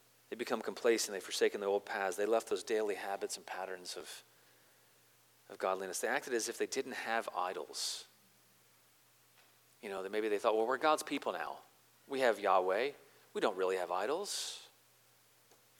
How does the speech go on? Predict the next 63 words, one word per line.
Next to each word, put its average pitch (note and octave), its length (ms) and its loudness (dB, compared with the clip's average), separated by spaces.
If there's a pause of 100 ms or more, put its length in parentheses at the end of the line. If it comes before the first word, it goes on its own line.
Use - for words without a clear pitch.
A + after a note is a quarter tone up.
(880)
Something B2 180 -2
that's A2 120 -2
been A2 100 -2
helpful A2 340 6
as G#2 80 2
we've G#2 120 -4
gone G#2 180 0
through G2+ 280 -6
the F2+ 80 -8
Saturate G#2 340 -2
book F#2 160 -4
is F#2+ 80 -6
seeing G#2 180 -4
that, A2 120 0
you D#3 60 -6
know, G#3+ 80 -2
there's B3 120 -4
some F#3 180 -6
remaining B2 640 -2
idolatry. A2+ 760 0 (500)
I'm D#3 80 -4
not F#3+ 100 -6
gonna B2 140 0
ignore F#2+ 420 -2
it, A2 100 4
act - 180 -2
like G2 120 -2
it's A2 160 -8
not F2 200 -2
there. D#3 120 -4
I'm E3 60 -8
not A#3 120 2
also F#3 220 2
gonna F#2 120 0
focus G#3 360 0
on G#2+ 60 -2
it, - 20 -4
but A2+ 80 2
I'm B2 60 2
gonna C3+ 60 -2
say, - 140 0
"Hey, G#3 120 4
look, A3 200 6 (240)
where F3+ 200 8
can G3 120 2
I D#3 60 4
root C#3 360 -2
out A#2+ 240 8
remaining B2+ 380 0
idolatry D3 400 6
so C#3 140 2
I - 20 6
can G#2 140 -4
put - 240 -6
it A2+ 60 -4
away, F#2 420 2
so - 120 -6
I G2+ 40 -6
can F#2+ 80 -10
put - 180 -2
it - 100 -2
to - 80 -10
death, - 760 -6